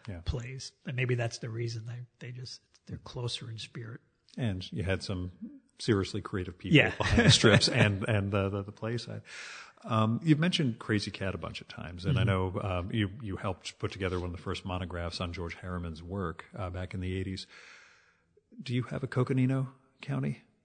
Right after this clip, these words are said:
Speaker 2: <laughs>
Speaker 1: Or is, is New Jersey your Coconino?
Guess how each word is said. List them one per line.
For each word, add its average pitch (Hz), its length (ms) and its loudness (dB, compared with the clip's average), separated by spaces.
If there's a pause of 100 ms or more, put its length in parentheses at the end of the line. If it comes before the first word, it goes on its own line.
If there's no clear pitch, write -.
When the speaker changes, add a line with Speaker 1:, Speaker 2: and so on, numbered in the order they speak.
(360)
Speaker 2:
<laughs> - 520 6
Speaker 1:
Or 120 160 10
is, 113 120 10
is 113 220 8
New 120 80 8
Jersey 110 340 10
your 107 200 8
Coconino? 110 560 4